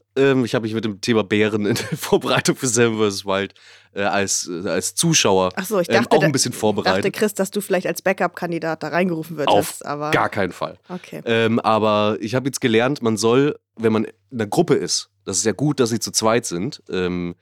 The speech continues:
Speaker 1: dann soll man sich, wenn der Bär auf einen zurennt, aufbäumen und laut brüllen.
Speaker 2: Ich würd
Speaker 1: Und
Speaker 2: sagen,
Speaker 1: damit den Bären vertreiben.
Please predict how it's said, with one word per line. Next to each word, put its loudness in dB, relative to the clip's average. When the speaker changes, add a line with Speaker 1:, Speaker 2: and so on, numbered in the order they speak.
Speaker 1:
dann -2
soll 4
man 2
sich, -4
wenn 2
der 2
Bär 4
auf 2
einen 0
zurennt, -2
aufbäumen 4
und -2
laut 2
brüllen. 2
Speaker 2:
Ich -10
würd 2
Speaker 1:
Und -6
Speaker 2:
sagen, 2
Speaker 1:
damit 4
den 0
Bären 4
vertreiben. -4